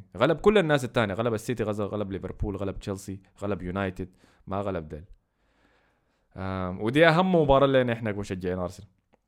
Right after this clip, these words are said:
آم، الوضع سيء شديد، ويبدو أن أرتيتا ما عنده أجوبة، ويبدو إنه عنده عدم الخبرة بتاعه بدأ يظهر حقيقي حس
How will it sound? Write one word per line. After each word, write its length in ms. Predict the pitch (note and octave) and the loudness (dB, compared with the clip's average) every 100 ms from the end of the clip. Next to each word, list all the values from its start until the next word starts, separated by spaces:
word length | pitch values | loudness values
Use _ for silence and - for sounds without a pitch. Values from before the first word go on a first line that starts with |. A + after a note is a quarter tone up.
| _ _ _ _ - - - _ _ _ _ | _ _ _ _ -20 -20 -20 _ _ _ _
آم، 560 | - C3+ C#3+ D3 C#3+ C#3 A#2+ - | -8 -4 -2 -2 -2 -6 -10 -6
الوضع 340 | C3+ G#3+ C4+ B3 | 2 4 6 6
سيء 300 | C4 C4 F#3+ | 4 2 2
شديد، 440 | E3 F3 F3+ - - _ - | 0 -2 -4 -12 -20 _ -4
ويبدو 380 | A#2 F#3 F#3+ G#3 | 0 2 4 4
أن 100 | G3+ | 4
أرتيتا 280 | F#3 F#3+ F#3+ | 2 2 2
ما 100 | F#3 | 2
عنده 280 | F3 D#3 | 2 4
أجوبة، 280 | E3 F3 F#3 | 4 4 4
ويبدو 460 | F#3 C3 E3 F3+ E3+ | 4 2 2 2 2
إنه 160 | F3 E3 | 2 2
عنده 500 | F3 E3+ F3 E3 - - | 0 0 0 -2 -10 -10
عدم 260 | G#2+ B2 C#3+ | -2 0 0
الخبرة 320 | C#3 G#3 G3 | 2 2 2
بتاعه 260 | E3 F3 E3+ | 2 0 0
بدأ 180 | E3 D#3 | 0 0
يظهر 260 | D3+ C3+ | 0 -2
حقيقي 380 | - A2+ B2+ G2+ | -4 -2 -2 -4
حس 320 | F#2 - - | -8 -16 -20